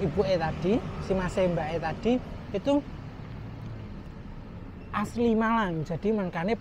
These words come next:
pentole ini disebutnya pentol daging Malang sih.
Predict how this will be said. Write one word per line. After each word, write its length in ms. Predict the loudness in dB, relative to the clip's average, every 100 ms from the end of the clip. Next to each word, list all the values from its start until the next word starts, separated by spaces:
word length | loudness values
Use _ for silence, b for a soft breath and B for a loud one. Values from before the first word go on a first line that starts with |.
| -2
pentole 480 | 0 0 2 4 6
ini 160 | 4 2
disebutnya 720 | -2 -2 2 2 4 2 2 -2 -4
pentol 800 | 0 2 2 0 -2 2 6 6 4
daging 480 | 0 2 4 6 4
Malang 240 | 0 -2 -2
sih. 140 | -4